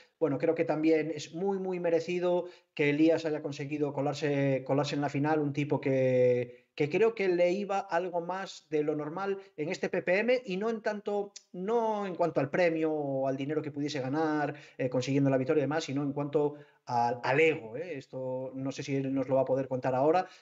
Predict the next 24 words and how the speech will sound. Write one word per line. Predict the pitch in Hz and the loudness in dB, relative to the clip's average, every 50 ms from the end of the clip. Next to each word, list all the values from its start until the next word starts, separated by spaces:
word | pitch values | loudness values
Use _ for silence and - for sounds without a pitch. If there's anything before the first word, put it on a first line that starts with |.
| _ _ | _ _
pero | - 123 123 | -2 -2 -2
sí | - 147 | -2 -2
que | 139 143 131 | -2 -2 0
creo | - 143 143 139 | 0 0 0 0
que, | 139 135 131 127 127 127 123 - | 0 0 2 2 2 0 0 0
que | - 131 | 0 0
Elías | 131 131 143 147 156 151 143 - - - - _ _ _ | 2 4 4 4 4 4 2 -2 -6 -12 -20 _ _ _
tenía | 147 139 151 180 190 185 175 | -4 -2 0 0 2 2 2
ganas | 175 170 160 151 | 2 0 0 -2
de | 156 | -2
hacerlo | 139 - 151 147 147 139 | -4 -4 -4 -4 -4 -4
bien, | 156 175 196 185 - | -4 -4 -4 -6 -6
tenía | 165 147 156 165 165 | -6 -4 -2 -2 -2
ganas | 160 160 160 156 151 151 | -2 -2 -4 -4 -6 -2
de, | 151 151 147 147 147 143 139 139 139 139 135 135 139 - - - _ _ _ _ _ _ | 0 0 2 2 0 0 0 -2 -2 -4 -4 -6 -8 -14 -20 -20 _ _ _ _ _ _
de | - 147 135 143 139 135 131 131 131 127 127 127 127 123 123 | -16 -4 -2 0 2 2 2 2 2 2 0 0 0 0 0
llegar | 135 143 139 170 170 175 | 0 2 2 2 2 0
lejos. | 170 180 180 - 226 233 - - _ _ _ _ _ | -2 -2 -2 -4 -6 -8 -8 -12 _ _ _ _ _
Y | 180 165 160 156 151 - | -8 -4 -2 -2 -2 -2
supongo | - 165 156 175 190 202 226 | -2 -4 -4 -4 -4 -4 -2
que | 220 226 | -4 -4
esto | 226 - 240 | 0 2 2
es | 240 - | 2 2
como, | - 185 160 160 156 151 151 151 151 151 151 147 147 | 0 -2 0 0 0 0 0 0 -2 -4 -6 -8 -10